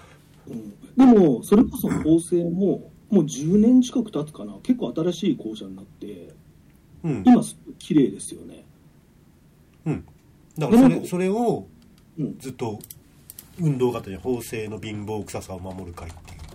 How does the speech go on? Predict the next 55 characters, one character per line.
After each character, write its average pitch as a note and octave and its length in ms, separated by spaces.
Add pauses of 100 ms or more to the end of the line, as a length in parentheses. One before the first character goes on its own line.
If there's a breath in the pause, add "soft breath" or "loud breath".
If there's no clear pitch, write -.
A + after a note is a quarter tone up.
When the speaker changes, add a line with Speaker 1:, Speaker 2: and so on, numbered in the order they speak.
(1500)
Speaker 1:
あ、 B2 60
そ - 160
う E3 80
な D#3 80
ん - 20
だ。 B2 80 (260)
Speaker 2:
あ C#3 140
の、 B2+ 100
だ C3 80
か B2 80
ら、 C3 60 (220)
あ C3+ 80
の A#2 120
人 G#2+ 140
で F2 80
す D#3 140
よ、 D#3+ 60
今。 G#2 200 (840)
あ A2 120
の、 G#2 200 (120)
高 A2+ 180
円 F#2+ 80
寺 F2 140
で、 F2+ 180 (800)
Speaker 1:
う C#3+ 40
ん。 A#2 280
Speaker 2:
あ A2+ 80
れ G2 80
や F#2 80
っ E2+ 40
て - 140
る、 F#2 140 (220)
リ - 80
サ A2 140
イ F#2+ 60
ク F#2+ 120
ル F2+ 60
シ G#2+ 100
ョ - 20
ッ F2 40
プ - 120
や G2 120
っ - 20
て - 160
る F2 200 (120)
松 - 180
本 G2+ 180
は F2+ 100
じ F#2 80
め F2+ 100
さ F2 100
ん。 E2+ 80 (880)
Speaker 1:
う D3 80
ん、 C3 60
っ G#2+ 40